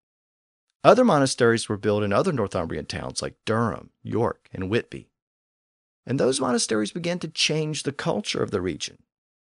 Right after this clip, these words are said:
And over the following decades, people from throughout Western Europe began to flock to Northumbria to study at those monasteries. The kingdom became one of the most important and influential cultural centers in all of Europe.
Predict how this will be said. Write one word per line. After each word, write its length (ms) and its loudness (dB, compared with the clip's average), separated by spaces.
And 100 2
over 180 4
the 80 4
following 400 2
decades, 460 0
people 340 -2
from 280 4
throughout 400 0
Western 440 -2
Europe 360 -2
began 280 -4
to 40 -10
flock 480 -2
to 80 -4
Northumbria 600 2
to 80 -2
study 320 0
at 100 -10
those 180 -4
monasteries. 800 -6
The 80 -2
kingdom 440 0
became 540 0
one 140 4
of 60 4
the 60 4
most 240 2
important 680 -2
and 120 -4
influential 720 0
cultural 540 -4
centers 420 -4
in 80 -6
all 160 -2
of 100 -8
Europe. 380 -4